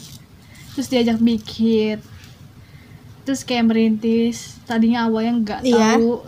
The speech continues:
Speaker 1: dikit yang tahu mungkin, terus sampai sekarang
Speaker 2: Iya.
Speaker 1: nggak dikenal banyak orang.
Speaker 2: Mm-mm,
Speaker 1: Satu
Speaker 2: from nothing ya, from nothing
Speaker 1: dikenal dunia lah, istilahnya
Speaker 2: to legend.
Speaker 1: Iya.
Speaker 2: Wow, itu keren banget. Dan juga mereka, eh, ada nih di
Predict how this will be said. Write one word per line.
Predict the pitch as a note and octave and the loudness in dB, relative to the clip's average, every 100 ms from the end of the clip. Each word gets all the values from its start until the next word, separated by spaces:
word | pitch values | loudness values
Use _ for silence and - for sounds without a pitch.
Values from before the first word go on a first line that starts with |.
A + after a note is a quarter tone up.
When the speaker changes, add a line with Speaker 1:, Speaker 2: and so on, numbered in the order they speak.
| - | -4
Speaker 1:
dikit | B3 B3 - C#4+ | 0 0 0 -4
yang | C4+ B3+ | -2 0
tahu | A#3+ A3 A#3+ | 0 0 2
mungkin, | A#3 A3 G#3+ G#3 G#3 A3 A3+ - | 2 0 -2 -6 -4 -4 -4 -6
terus | B3+ | -6
sampai | B3+ A#3+ A3 G#3+ G#3 - - - | -4 -4 -2 -4 -8 -12 -20 -20
sekarang | - A#3 A3+ G#3+ G#3 | -14 -8 -6 -4 -2
Speaker 2:
Iya. | A3 G3 E3+ | -2 -2 -2
Speaker 1:
nggak | A#3+ A3+ | 0 0
dikenal | A3+ A3+ A3 G#3+ | 0 -2 -4 -4
banyak | G#3+ G#3 G#3 G#3+ G#3+ - | -4 -2 -4 -4 -10 -10
orang. | A3 G#3 G3+ | -8 -6 -2
Speaker 2:
Mm-mm, | A3+ A3+ A3 | -2 0 -2
Speaker 1:
Satu | G#3 | -2
Speaker 2:
from | A#3 A#3+ B3 A#3+ | 0 2 4 4
nothing | A#3 A#3 D4 C#4 | 2 2 0 2
ya, | B3 | 0
from | B3+ A#3+ | 0 0
nothing | A#3 A3+ A3+ B3+ C4+ C#4 - | 0 -2 0 0 0 -2 -6
Speaker 1:
dikenal | B3+ B3 B3+ B3 | -6 -2 0 2
dunia | A#3+ A#3+ A#3+ A#3+ B3+ | 4 4 4 4 0
lah, | C#4 D#4 | -2 -4
istilahnya | - - A#3 | -8 -4 2
Speaker 2:
to | A#3 | 4
legend. | A#3+ B3 A#3 B3 G#3 E3 | 6 6 6 4 0 -4
Speaker 1:
Iya. | B3 B3+ C4 | -4 -2 0
Speaker 2:
Wow, | A3 G#3+ G3+ G3 F#3+ G3+ | 0 2 0 0 0 -2
itu | G#3+ B3+ | 0 0
keren | B3+ B3+ A3+ | 0 0 0
banget. | A3+ A#3+ B3 | 0 0 0
Dan | A#3+ | -2
juga | A#3 A#3+ B3+ D4 | 0 0 2 2
mereka, | C4+ C4 D4 D#4 - - - - - - - | 2 0 -2 -6 -8 -18 -20 -20 -20 -16 2
eh, | C4+ C4 C4 | 4 6 4
ada | C#4 D#4 F#4+ | 2 2 2
nih | G4 D#4 | 2 0
di | C4 | 2